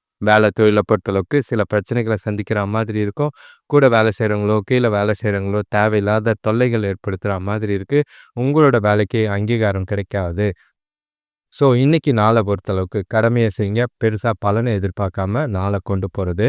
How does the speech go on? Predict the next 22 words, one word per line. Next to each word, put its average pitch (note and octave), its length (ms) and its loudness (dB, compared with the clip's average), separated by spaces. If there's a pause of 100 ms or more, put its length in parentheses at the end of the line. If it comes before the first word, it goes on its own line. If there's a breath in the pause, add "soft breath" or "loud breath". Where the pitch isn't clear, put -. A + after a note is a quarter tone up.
(100)
நல்லது. F#2 460 -4 (560)
கணவன் B2 300 4
மனைவிக்குள்ள A2 420 2
பாத்தீங்கன்னா, G2+ 520 0
தன் G#2+ 200 -2 (160)
தேவை G#2 280 2
கு-, A2+ 220 -6
இல்லாம A#2 520 2 (100)
உணர்ச்சி C3 360 -2
வசப்படுற G#2 720 -2
மாதிரி G#2 320 -2
இருக்கும். G2+ 360 -4
உறவுல G#2 340 0
நல்லிணக்கம் G2+ 580 -4
பாதிக்கப்படுற F#2+ 640 -6
மாதிரி G2 300 -4
இருக்கு. G2 300 -2 (440)
தேவையில்லாத B2+ 540 2
பிரச்சனைகள்லாம் A2 720 -2
பேசி, G#2 360 -2 (140)
பேசாதீங்க. G#2 600 -2 (420)
ஆ, A2+ 120 -4